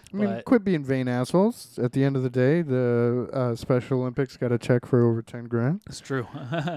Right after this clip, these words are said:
Speaker 1: Just 'cause you guys <laughs> didn't get, get to celebrate it live.
Speaker 2: No. Um, but, I mean, we got to celebrate most of it. Uh, it was a fun time.
Speaker 1: Mm.
Speaker 2: So, yeah,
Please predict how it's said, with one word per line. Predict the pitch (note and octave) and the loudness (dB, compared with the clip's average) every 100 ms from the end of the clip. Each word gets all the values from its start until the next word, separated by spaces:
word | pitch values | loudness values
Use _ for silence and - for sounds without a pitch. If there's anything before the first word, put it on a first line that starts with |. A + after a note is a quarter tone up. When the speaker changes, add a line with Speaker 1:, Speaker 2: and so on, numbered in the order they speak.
| B2+ | -10
Speaker 1:
Just | C#3+ - | -16 -2
'cause | B2 B2+ | -2 0
you | B2+ | 4
guys | C3+ B2+ | 4 4
<laughs> | |
didn't | C3 C#3 G3+ F#3 - - A3+ | 2 0 6 6 4 -2 2
get, | F3 E3 E3 F#3 | 4 4 0 6
get | E3 D#3 | 6 6
to | D3 | 2
celebrate | E3+ D3+ C#3 D3 C#3 | 4 4 6 6 6
it | |
live. | C3+ C#3 C3 C3 D#3 - C3+ | 6 4 4 0 -4 -12 -18
Speaker 2:
No. | B2 A2 - - | -18 -18 -20 -14
Um, | C3 A#2+ A#2 A2 A2+ | -10 -8 -8 -10 -10
but, | A#2 A2+ - _ | -10 -10 -14 _
I | - | -12
mean, | G3 | -12
we | G3 | -10
got | E3+ | -12
to | - | -10
celebrate | B2 A2 A2 G#2 | -8 -6 -8 -10
most | G2+ - | -12 -14
of | - | -16
it. | G#2+ | -14
Uh, | G#2 | -14
it | - | -12
was | B2+ A2 | -12 -12
a | |
fun | - G#2+ F#2 | -14 -14 -14
time. | - G#2+ F#2+ _ _ - | -18 -18 -20 _ _ -10
Speaker 1:
Mm. | A2+ G2 F#2+ | -8 -8 -14
Speaker 2:
So, | - G3+ G3+ F#3 - _ _ _ | 0 4 6 4 0 _ _ _
yeah, | G#3+ A3 | -6 -4